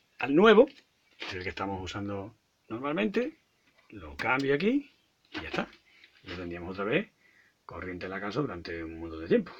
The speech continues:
¿vale? Si quisiéramos saber por cuánto, podemos mirar aquí en este regulador, que nos da el, el voltaje que hay, y si nos indica, eh, por ejemplo, aquí estamos a veintisiete coma cuatro voltios la batería,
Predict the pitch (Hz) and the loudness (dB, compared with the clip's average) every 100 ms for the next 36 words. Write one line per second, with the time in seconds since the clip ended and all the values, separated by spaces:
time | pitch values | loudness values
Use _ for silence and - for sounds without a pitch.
0 | - _ _ _ - 101 - - - - | -20 _ _ _ -10 -4 -4 -4 -20 -20
1 | - - - 104 101 110 113 110 110 113 | -20 -12 -6 -2 0 2 2 4 4 4
2 | 123 156 185 196 175 113 110 113 110 151 | 4 6 6 4 2 2 2 0 0 -2
3 | 117 101 113 117 131 143 214 - - - | -2 -2 0 0 4 8 8 6 -2 -16
4 | - - - - 104 98 117 - - - | -16 -18 -10 -8 -4 0 0 -2 -10 -20
5 | - _ - 107 101 104 - 107 107 104 | -20 _ -12 -8 -6 -8 -8 -8 -6 -4
6 | 120 147 151 180 220 - _ _ _ _ | -2 0 4 6 6 0 _ _ _ _
7 | _ - 107 - 110 101 104 147 123 98 | _ -12 -2 0 0 -2 0 0 2 2
8 | 95 - 107 104 101 101 101 101 98 - | 2 -2 -4 -2 0 -2 -2 -4 -6 -12
9 | _ _ _ _ - _ - 98 110 135 | _ _ _ _ -20 _ -10 -6 -2 -2
10 | 110 98 107 110 143 101 101 95 101 135 | -2 -4 -2 -2 -2 -2 -6 -4 0 2
11 | 131 131 120 127 127 123 127 127 117 120 | 2 0 -2 0 -2 0 0 0 0 -2
12 | 123 143 143 196 - | 0 2 2 0 -6